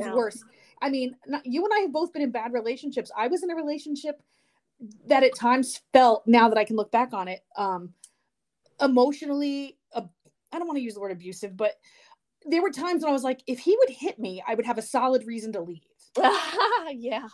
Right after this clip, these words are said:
Speaker 1: Wow.
Speaker 2: Because the verbal stuff feels like,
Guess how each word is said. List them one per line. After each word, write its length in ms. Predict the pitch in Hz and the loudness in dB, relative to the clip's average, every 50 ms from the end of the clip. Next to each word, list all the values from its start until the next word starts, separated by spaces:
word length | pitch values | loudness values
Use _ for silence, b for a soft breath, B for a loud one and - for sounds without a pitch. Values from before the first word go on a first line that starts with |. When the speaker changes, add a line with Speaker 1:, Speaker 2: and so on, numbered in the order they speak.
| _ _ - | _ _ -10
Speaker 1:
Wow. 160 | 196 190 - | -6 -2 0
Speaker 2:
Because 320 | 349 339 - - 359 339 | 0 2 4 4 4 4
the 160 | 254 294 330 | 4 0 -2
verbal 460 | 269 240 - 359 370 427 440 403 381 302 | -2 0 -2 -2 0 -2 -2 -4 -6 -8
stuff 340 | - - - 294 262 262 | -8 -8 -6 -6 -6 -6
feels 440 | - - - 285 294 294 302 285 285 | -8 -8 -6 -4 -4 -4 -4 -8 -8
like, 320 | 277 254 233 233 240 _ | -6 -4 -4 -4 -6 _